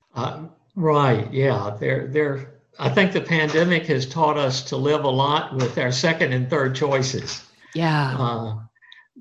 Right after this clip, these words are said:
Speaker 1: there, there are certain ways of doing church that we're doing now. I heard one pastor say that, uh, in, in some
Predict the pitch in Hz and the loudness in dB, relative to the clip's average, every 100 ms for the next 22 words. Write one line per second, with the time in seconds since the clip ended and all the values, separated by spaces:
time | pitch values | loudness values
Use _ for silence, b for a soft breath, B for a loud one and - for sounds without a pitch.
0 | - 139 143 139 135 131 185 185 160 160 | -6 -4 -2 0 0 4 4 4 4 4
1 | 170 127 139 151 160 151 131 160 156 156 | 4 4 2 4 6 4 4 6 6 4
2 | 156 151 147 147 147 143 147 135 147 147 | -2 -2 -2 0 0 2 0 2 4 2
3 | 147 156 147 139 135 - 127 139 135 135 | 0 -2 0 -2 -2 -4 -4 -2 0 0
4 | 135 131 127 123 131 135 131 135 - _ | -2 -4 -4 -8 -8 -10 -14 -18 -20 _
5 | - _ - 120 - - 147 135 131 127 | -20 _ -18 -14 -12 -10 -10 -6 -4 -2
6 | 151 135 131 131 | -2 -2 -4 -6